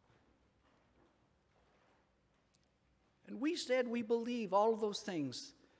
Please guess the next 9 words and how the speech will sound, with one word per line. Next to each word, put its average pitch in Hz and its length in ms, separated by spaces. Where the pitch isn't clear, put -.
that 143 100
I 131 100
read 160 360
in 127 180
introducing 160 720
this 127 200
message. - 540
Lord 247 240
God, 202 360